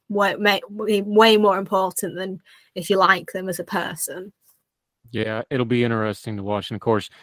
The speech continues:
Speaker 2: we, we know President Trump pretty well by now. There is nobody that he won't put underneath the bus. So good luck to anybody that gets that job as vice president,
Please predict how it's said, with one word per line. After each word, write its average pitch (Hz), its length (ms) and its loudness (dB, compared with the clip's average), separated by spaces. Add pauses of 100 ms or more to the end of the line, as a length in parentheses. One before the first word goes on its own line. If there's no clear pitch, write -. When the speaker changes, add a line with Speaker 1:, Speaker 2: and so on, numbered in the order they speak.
(320)
Speaker 2:
we, 120 240 4
we 120 200 2
know 120 220 6
President 107 540 -4
Trump - 300 -4
pretty 120 180 0
well 131 220 4
by 117 200 4
now. 165 300 2
There 123 180 0
is 101 140 -6
nobody 117 380 0
that 101 160 -6
he 113 100 -6
won't 107 240 -10
put 107 280 -6
underneath 127 420 0
the 104 60 -6
bus. 104 300 -2
So 107 160 0
good 208 180 8
luck 220 180 4
to 175 60 4
anybody 123 320 2
that 104 100 -6
gets 104 240 -6 (100)
that 110 280 -4
job 98 440 -8 (140)
as 104 200 -4
vice 98 300 0
president, 101 580 -4